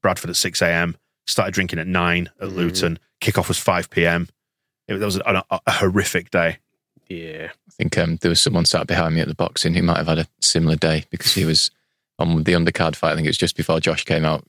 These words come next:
Speaker 3: He was sat with his head in his hands. I thought, "Is he gonna nod off, or is he gonna, gonna go to sleep, uh, or is he gonna cry or something?" And then he just threw up all over himself.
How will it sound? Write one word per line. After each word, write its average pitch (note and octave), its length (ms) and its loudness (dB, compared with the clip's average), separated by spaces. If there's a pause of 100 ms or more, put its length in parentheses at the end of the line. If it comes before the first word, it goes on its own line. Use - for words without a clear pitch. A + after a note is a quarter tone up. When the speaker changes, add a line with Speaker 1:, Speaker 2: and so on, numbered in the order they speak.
Speaker 3:
He - 80 -8
was E2+ 120 0
sat - 220 0
with D2+ 80 -8
his D#2+ 220 0
head F2+ 180 0
in C#2 60 2
his D#2 120 0
hands. E2 440 0 (580)
I - 40 -10
thought, - 200 -2
"Is G2 80 2
he A2+ 60 4
gonna C#3+ 180 4
nod C3+ 200 4
off, E3 220 0
or B2 60 2
is G#2+ 80 0
he A2+ 80 2
gonna, A2 120 0 (140)
gonna A2+ 160 2
go A2+ 140 2
to A2 60 0
sleep, C3+ 340 2 (240)
uh, A2 180 4
or G#2+ 140 2
is G#2 80 0
he G2+ 60 0
gonna G#2 160 2
cry A#2+ 340 0
or C3 80 0
something?" C3+ 400 0
And G2+ 100 4
then E2 60 4
he E2 80 2
just - 280 -6
threw F#2 220 2
up G2 100 -2
all G2+ 160 2
over A#2 200 0
himself. A2 420 -2